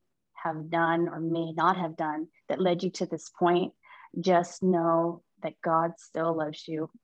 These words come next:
That is your source, and that is going to be your power. You are not alone in any of this, even if no other human being on earth knows what's going on with you and to you. God knows, and he's gonna carry you through all those moments.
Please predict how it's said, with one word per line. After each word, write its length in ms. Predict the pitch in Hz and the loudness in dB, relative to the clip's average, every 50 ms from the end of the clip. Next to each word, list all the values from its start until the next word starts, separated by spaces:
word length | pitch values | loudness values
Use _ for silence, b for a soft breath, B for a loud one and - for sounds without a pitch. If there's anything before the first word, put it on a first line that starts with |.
| _ - | _ 4
That 160 | 185 175 185 | 4 6 8
is 220 | 226 226 196 180 | 8 8 6 6
your 100 | - 156 | 2 -2
source, 580 | 151 - - - 170 151 160 160 160 165 160 - - - | -4 -4 -6 -4 0 2 2 2 2 0 -4 -8 -12 -6
and 180 | 180 180 170 | -4 -2 -2
that 140 | 160 160 156 | 0 -2 -2
is 160 | 160 156 160 | -4 -6 -6
going 240 | - 170 170 175 165 | -2 0 0 0 0
to 80 | - 165 | -2 -4
be 140 | 175 165 | -6 -4
your 160 | 156 156 156 156 - - | -4 -4 -6 -6 -4 -2
power. 260 | 156 151 151 156 160 | -2 0 0 0 0
You 240 | 160 165 180 190 185 | 2 4 4 4 4
are 100 | 180 175 | 4 2
not 160 | 175 170 185 | 2 2 2
alone 520 | 180 160 151 147 147 170 175 185 185 175 - | 2 2 2 0 0 2 2 2 2 0 -2
in 140 | - 175 165 - | -6 -8 -8 -6
any 200 | 180 175 175 175 | -6 -4 -2 -2
of 80 | 170 170 | -2 -2
this, 180 | 175 170 - _ - | -2 -4 -4 _ -2
even 280 | 208 190 190 185 180 | -2 0 2 2 0
if 100 | 170 165 - | 0 -2 -2
no 180 | - 175 175 180 | -2 0 0 2
other 140 | 180 185 180 | 0 0 -2
human 340 | 180 - 185 175 170 170 165 | -2 -2 -4 -4 -4 -4 -6
being 280 | 170 170 170 170 165 165 | -4 -2 -2 -2 -4 -4
on 240 | 156 165 165 165 160 - - | -4 -4 -4 -4 -6 -6 -6
earth 180 | 165 170 170 - _ B B B B B B - | -4 -4 -4 -6 _ B B B B B B 2
knows 300 | 190 185 185 180 180 180 | 4 6 6 6 6 4
what's 180 | 175 160 - - | 2 -2 -2 0
going 320 | 180 175 170 170 175 165 | 2 4 4 4 2 2
on 260 | - 170 170 170 165 156 | 2 2 2 2 0 0
with 160 | 165 165 160 - | -2 -4 -4 -4
you 160 | 175 170 165 | -4 -4 -2
and 120 | 160 151 147 | -4 -6 -6
to 140 | - - 180 | 0 2 4
you. 360 | 175 180 190 196 202 208 208 _ _ _ _ _ _ _ _ _ _ _ _ _ _ _ - - | 4 6 4 4 2 0 -2 _ _ _ _ _ _ _ _ _ _ _ _ _ _ _ -6 2
God 300 | 190 202 180 185 180 175 | 4 6 6 6 6 4
knows, 480 | 180 160 147 147 - 151 - - - - _ _ _ _ _ _ _ _ _ _ _ _ _ _ - | 0 -4 -4 -6 -10 -12 -18 -20 -20 -20 _ _ _ _ _ _ _ _ _ _ _ _ _ _ 2
and 80 | 190 180 | 4 6
he's 120 | 180 175 | 6 6
gonna 160 | - 180 170 | 6 4 4
carry 380 | 170 - - 190 175 180 175 170 | 4 2 4 4 6 6 6 4
you 160 | 170 170 - - | 2 0 0 2
through 200 | - 175 170 - | 2 2 4 4
all 180 | 160 165 165 | 4 2 2
those 240 | 165 165 160 156 - | 2 -2 -6 -4 -4
moments. 580 | 170 156 156 160 156 156 - - - _ _ | -4 -2 -2 -4 -4 -6 -10 -14 -16 _ _